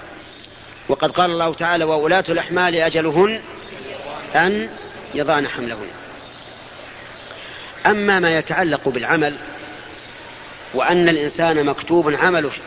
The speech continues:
صالح أو سيء، فهذا هو معترك، معترك الناس، معترك الناس. يعني يقول قائل:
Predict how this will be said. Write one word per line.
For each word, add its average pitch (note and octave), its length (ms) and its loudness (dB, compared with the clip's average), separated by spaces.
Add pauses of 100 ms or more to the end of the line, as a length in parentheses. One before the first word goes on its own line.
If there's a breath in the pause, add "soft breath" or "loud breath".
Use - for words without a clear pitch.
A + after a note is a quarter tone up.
(440)
صالح D#3 460 2
أو D3 140 2
سيء، F#3 440 2 (1080)
فهذا D3 460 2
هو C#3 240 0
معترك، C#3 600 -2 (920)
معترك C#3 480 0
الناس، B2 460 -6 (1600)
معترك D3+ 400 2
الناس. C3+ 360 2 (1700)
يعني F3+ 340 4
يقول E3+ 360 0
قائل: C#3+ 520 -2